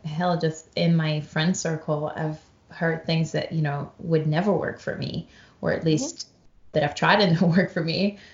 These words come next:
Speaker 1: Yeah, so I was almost, I was almost going to allude to, I guess people come in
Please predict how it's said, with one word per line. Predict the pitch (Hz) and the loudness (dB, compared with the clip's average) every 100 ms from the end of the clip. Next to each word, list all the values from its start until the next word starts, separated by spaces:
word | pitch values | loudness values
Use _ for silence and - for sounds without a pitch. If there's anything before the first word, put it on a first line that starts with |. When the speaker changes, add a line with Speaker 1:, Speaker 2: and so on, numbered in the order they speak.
| _ - - _ _ _ | _ -20 -20 _ _ _
Speaker 1:
Yeah, | - 160 143 - | -6 -4 -4 -8
so | - | -2
I | 180 | 2
was | 180 196 | 4 4
almost, | 208 208 - - - - | 4 2 -2 -12 -12 -4
I | 170 170 | -2 0
was | 175 | 0
almost | 175 180 - | -2 -2 -4
going | 170 160 | -2 -2
to | 160 160 156 151 151 | -2 -2 0 0 0
allude | 156 151 156 | 2 2 0
to, | - 156 143 | -2 -4 -4
I | 147 | -2
guess | 151 156 - | 0 -2 -2
people | 165 165 | -2 -2
come | 160 - 165 | -6 -2 0
in | 156 156 156 151 | 0 0 -2 -4